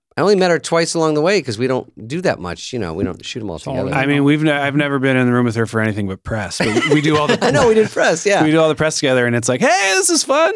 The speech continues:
Speaker 1: Yeah.
Speaker 3: This is
Speaker 1: Went
Speaker 3: a
Speaker 1: to,
Speaker 3: bunch of nice
Speaker 1: uh,
Speaker 3: people."
Speaker 1: Cancun. Didn't we go somewhere for the
Speaker 3: Yes,
Speaker 1: That was
Speaker 3: dude,
Speaker 1: fun.
Speaker 3: that was crazy. The Sony, like,
Speaker 1: Yeah.
Speaker 3: retreat.
Speaker 1: Uh-huh.
Speaker 3: That was nuts. And then my wife and I were like, "Oh, we're gonna go to Tulum."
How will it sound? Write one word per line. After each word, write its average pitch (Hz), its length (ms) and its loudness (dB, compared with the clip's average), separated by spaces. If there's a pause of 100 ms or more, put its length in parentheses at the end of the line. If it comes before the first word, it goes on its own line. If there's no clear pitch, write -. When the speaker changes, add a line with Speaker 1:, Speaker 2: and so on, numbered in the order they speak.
Speaker 1:
Yeah. 135 260 0
Speaker 3:
This 104 140 -4
is 202 220 -10 (120)
Speaker 1:
Went 120 200 -4
Speaker 3:
a - 40 -12
Speaker 1:
to, 123 120 -2
Speaker 3:
bunch 175 160 2
of 98 60 2
nice 98 140 2
Speaker 1:
uh, 90 40 -2
Speaker 3:
people." 113 320 -2 (340)
Speaker 1:
Cancun. 113 720 -4
Didn't 196 140 -4
we 247 80 -6
go 175 120 -2
somewhere 180 340 -8
for 175 260 -10
the 131 260 -10
Speaker 3:
Yes, 156 680 0
Speaker 1:
That 180 60 -8
was 180 120 -8
Speaker 3:
dude, 151 220 4
Speaker 1:
fun. 107 80 -2
Speaker 3:
that 160 260 0
was 160 200 0
crazy. 151 680 0
The 117 100 0
Sony, 131 640 2
like, 110 380 0
Speaker 1:
Yeah. 113 280 0 (180)
Speaker 3:
retreat. 139 680 -2
Speaker 1:
Uh-huh. 110 300 -4 (760)
Speaker 3:
That 143 120 -2
was 123 180 -2
nuts. 123 300 0
And 131 140 -2
then 131 100 -2
my 131 120 0
wife 131 220 0
and 131 80 0
I 123 60 0
were 117 100 0
like, 104 140 -2
"Oh, 170 140 0
we're 156 80 2
gonna 180 160 2
go 151 100 2
to 143 80 2
Tulum." 139 480 -6